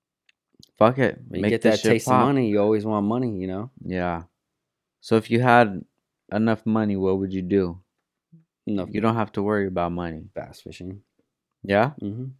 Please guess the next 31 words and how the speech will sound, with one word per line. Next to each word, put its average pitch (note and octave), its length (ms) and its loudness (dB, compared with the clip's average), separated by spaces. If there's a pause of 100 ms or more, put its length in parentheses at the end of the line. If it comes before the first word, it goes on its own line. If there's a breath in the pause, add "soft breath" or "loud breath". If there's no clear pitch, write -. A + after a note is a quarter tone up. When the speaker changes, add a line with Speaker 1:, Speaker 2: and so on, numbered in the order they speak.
(360)
Speaker 1:
Where A2+ 200 2
would G#2+ 160 0
you G2+ 80 0
live? G2+ 420 4 (760)
Speaker 2:
Somewhere F#2 420 -6
mid-state. F2+ 580 -8
I F2 40 -8
don't F#2 200 -8
even D#2 180 -14
know. E2 380 -12
I G2 60 -8
don't G2 100 -6
know F2+ 100 -6
what's F2+ 260 -6
it. E2 180 -8
I - 60 -10
don't G2 160 -4
know. F2+ 200 -10 (600)
Somewhere C3 420 4
in G#2 100 2
the G2 60 0
middle F#2 340 -2 (540)
where G2+ 280 -2
I'm F#2 300 -6
within, G2 440 -6
like, F2 180 -10
a - 40 -18
three G2 220 -8
hundred F2+ 200 -8
mile F2+ 260 -6
drive E2+ 380 -8